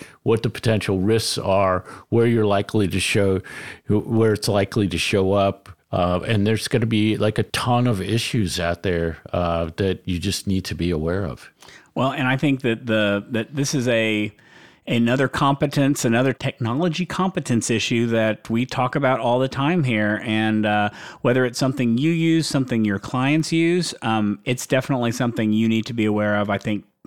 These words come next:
Speaker 2: Dennis, you're right. This is going to be huge, whether we want it to or not. And I think it's coming faster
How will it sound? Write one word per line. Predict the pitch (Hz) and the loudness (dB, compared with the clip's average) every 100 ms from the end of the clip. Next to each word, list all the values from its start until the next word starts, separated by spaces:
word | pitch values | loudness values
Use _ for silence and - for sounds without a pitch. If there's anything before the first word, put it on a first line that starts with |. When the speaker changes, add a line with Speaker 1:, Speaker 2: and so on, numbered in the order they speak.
| - | -6
Speaker 2:
Dennis, | 113 107 107 | -2 -2 -2
you're | 110 | -2
right. | 107 107 104 | 0 0 -2
This | 139 135 | -2 -2
is | 139 113 | -2 -2
going | - 113 113 127 | 0 2 4 2
to | 139 | 0
be | 131 131 | 0 0
huge, | 123 131 127 127 | 2 2 2 0
whether | 123 110 110 | 0 0 2
we | 107 | 0
want | 110 127 | 0 0
it | 127 | 0
to | 147 | 0
or | 131 | 2
not. | 127 127 | 2 0
And | 151 104 | -2 -4
I | |
think | 104 113 | -2 -4
it's | 101 - | -6 -8
coming | - 131 113 104 | -2 0 0 -2
faster | - 135 135 - 107 98 | -2 -2 -2 -2 0 0